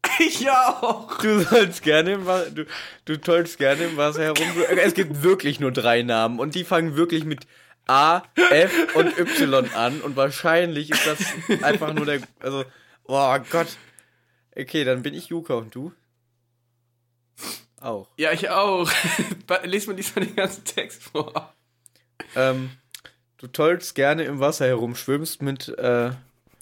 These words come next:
Speaker 2: mit den Delfinen um die Wette und willst einfach nur deinen Spaß. Du bist sehr hübsch und <laughs> hast viele Verehrer.
Speaker 1: Oh,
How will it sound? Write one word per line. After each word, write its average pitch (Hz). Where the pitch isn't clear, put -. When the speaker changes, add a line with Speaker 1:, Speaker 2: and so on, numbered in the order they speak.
Speaker 2:
mit 123
den 131
Delfinen 143
um 127
die 120
Wette 151
und 123
willst 127
einfach 165
nur 160
deinen 156
Spaß. 95
Du 120
bist 127
sehr 120
hübsch -
und -
<laughs> -
hast 135
viele 147
Verehrer. 117
Speaker 1:
Oh, 185